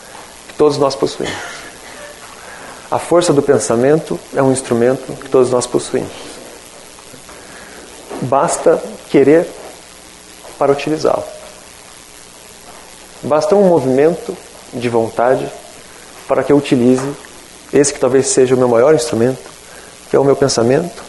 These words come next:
e a força da prece. E percebam como a força da prece,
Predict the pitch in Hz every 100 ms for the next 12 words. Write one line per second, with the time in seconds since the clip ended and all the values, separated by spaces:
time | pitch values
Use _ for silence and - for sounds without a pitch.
0 | - - 160 139 - 151 - - - -
1 | - - - - - - - - - -
2 | - - - - - - - - - 160
3 | 170 202 190 175 - 160 160 131 113 139
4 | 147 - -